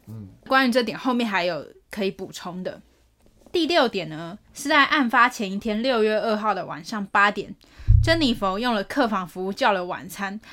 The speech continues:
Speaker 2: 而且给了五十克朗的小费。这以小费的数量来说是非常非常多的，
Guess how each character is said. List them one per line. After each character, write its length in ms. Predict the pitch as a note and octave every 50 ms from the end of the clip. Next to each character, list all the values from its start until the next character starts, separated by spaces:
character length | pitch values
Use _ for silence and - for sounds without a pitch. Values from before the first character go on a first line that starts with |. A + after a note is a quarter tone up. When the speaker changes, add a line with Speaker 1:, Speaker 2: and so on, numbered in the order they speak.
| - -
Speaker 2:
而 100 | - C4
且 200 | C#4 D4+ D#4+ B3
给 180 | A3+ G#3+ F#3+ F3+
了 120 | F3 C3+
五 120 | B2 G3+
十 160 | E3+ - - A3
克 220 | - - D4 C4+
朗 180 | A3 E3+ D#3+ F3
的 60 | F3+
小 260 | - - G3 E3 -
费。 340 | - - - G#3+ - - G3+ _ _ _ _ _ - - - - - - _ _ _ _ _ _
这 180 | - G4+ G4 E4
以 100 | C#4+ C4+
小 260 | - - A3+ F#3 G3
费 240 | G3+ - C#4+ C4 A3
的 100 | G3+ G3+
数 280 | G3+ - - C4+ A#3+
量 180 | A#3+ B3 A3+ G#3+
来 160 | G3 D#3+ E3+
说 180 | F#3 G#3+ G3 G3
是 120 | G3+ A#3+
非 280 | A3+ - - C4+ B3 C4+
常 220 | C#4 C4 G3+ G3
非 160 | - - A3 G#3
常 240 | G3+ F#3+ F#3+ F#3 F3+
多 240 | D#3 F#3+ F#3 F#3 F#3
的， 120 | F3 -